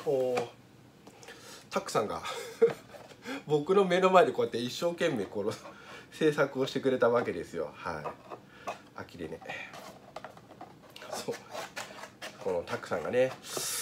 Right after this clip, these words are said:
いやー、「ぼ-、僕作曲家なんですけどね」<laughs> って言いながら、この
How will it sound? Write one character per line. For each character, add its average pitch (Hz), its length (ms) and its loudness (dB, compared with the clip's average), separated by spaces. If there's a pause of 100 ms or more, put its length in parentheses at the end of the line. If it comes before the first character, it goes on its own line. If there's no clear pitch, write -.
(300)
い - 40 -8
や 127 80 -4
ー、 139 280 -2 (340)
「ぼ-、 123 160 2 (160)
僕 127 280 -2
作 127 200 -6 (100)
曲 - 260 -2
家 185 320 12
な 180 100 8
ん 190 60 4
で 151 80 4
す - 80 -2
け 131 80 2
ど 101 100 4
ね」 131 140 4 (100)
<laughs> - 60 -
っ 147 40 -10
て - 180 -6
言 180 100 4
い - 20 4
な 165 80 0
が 165 360 10
ら、 165 220 4 (1200)
こ - 200 2
の 156 140 6